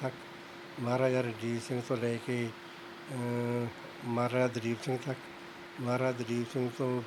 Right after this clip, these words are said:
ਬਾਅਦ ਜਿਹੜਾ ਦਸ ਸਾਲ ਦਾ ਪੀਰੀਅਡ ਹੈ ਉਹ, ਤੇ ਫਿਰ ਮੂਵਮੈਂਟਾਂ, ਤੇ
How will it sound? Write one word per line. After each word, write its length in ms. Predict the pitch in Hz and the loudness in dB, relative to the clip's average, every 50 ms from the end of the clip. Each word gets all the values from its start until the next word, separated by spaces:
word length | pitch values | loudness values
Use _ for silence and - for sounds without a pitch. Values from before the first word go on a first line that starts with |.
| - | 0
ਬਾਅਦ 360 | 117 120 123 127 131 127 120 113 110 - - - - - - - - - - | 2 4 6 6 4 4 2 -2 -6 -8 -12 -12 -12 -12 -14 -12 -12 -8 -4
ਜਿਹੜਾ 300 | 120 120 120 127 123 120 113 - - - - - - - - - - - - - - | -2 0 2 2 2 2 0 -4 -12 -12 -14 -14 -14 -14 -14 -14 -12 -12 -10 -4 0
ਦਸ 180 | 123 117 117 117 | 2 2 2 2
ਸਾਲ 280 | - - 123 123 123 117 | 2 2 2 4 4 4
ਦਾ 320 | 117 123 123 120 123 120 120 - - - - - - - - - - - | 4 2 4 2 2 0 -4 -8 -12 -12 -12 -12 -12 -12 -12 -12 -8 -2
ਪੀਰੀਅਡ 260 | 131 123 113 127 123 127 | -2 0 2 4 4 4
ਹੈ 120 | 127 120 117 - - - - - - - - - - - - | 2 0 -2 -6 -12 -14 -14 -14 -14 -14 -14 -14 -12 -6 -2
ਉਹ, 200 | 131 135 135 135 135 - - - - - - - - - - - - - - | 0 2 2 2 0 -4 -12 -12 -12 -12 -12 -12 -12 -14 -14 -12 -12 -8 -6
ਤੇ 540 | 135 123 120 120 120 117 117 117 117 117 117 110 - - | -4 -2 0 0 0 0 0 0 0 0 -2 -2 0 0
ਫਿਰ 120 | 131 127 127 131 127 127 123 123 123 120 | 2 4 6 6 6 6 4 4 4 4
ਮੂਵਮੈਂਟਾਂ, 600 | 120 120 120 127 127 127 123 123 - 135 123 123 120 - - - - - - - - - - - - - - - - - - - - - - | 4 4 4 6 6 4 4 4 2 2 2 2 -2 -6 -10 -12 -12 -12 -12 -14 -14 -14 -14 -14 -14 -12 -12 -12 -14 -14 -14 -14 -14 -10 -6
ਤੇ 60 | - | -4